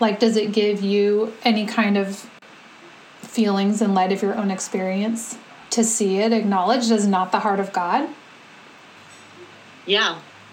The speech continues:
Speaker 2: I think it was really affirming. I mean, when I saw the Instagram post of it, the advertisement, I reposted it. I, I actually immediately reposted it because it felt so affirming.
Speaker 1: Mm-hmm. I did too.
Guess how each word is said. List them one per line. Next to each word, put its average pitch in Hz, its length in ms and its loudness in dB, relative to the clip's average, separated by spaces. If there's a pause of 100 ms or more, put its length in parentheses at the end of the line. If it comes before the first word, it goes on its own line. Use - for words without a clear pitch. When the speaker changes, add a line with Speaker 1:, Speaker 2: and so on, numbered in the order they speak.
(220)
Speaker 2:
I 202 80 -2
think 214 180 -2
it 202 100 2
was 185 200 -2
really 185 220 0
affirming. 170 600 -6 (320)
I 214 60 -2
mean, 226 140 2
when 220 120 0
I 214 100 0
saw 233 260 -4
the 233 120 -2
Instagram 175 680 -8
post 170 380 -10
of 196 120 -4
it, 214 160 -4
the 165 100 -6
advertisement, 170 920 -6
I 170 120 -2
reposted 165 640 -4
it. 143 180 -8 (140)
I, 151 320 -6 (340)
I 151 80 -4
actually 143 460 -4 (400)
immediately 160 600 -4 (160)
reposted - 360 -8
it 139 60 -8
because 143 260 -12
it 123 80 -10
felt - 220 -10
so - 160 -12
affirming. - 400 -14 (340)
Speaker 1:
Mm-hmm. 190 320 -6 (480)
I 240 60 0
did 226 200 -2
too. 202 280 -4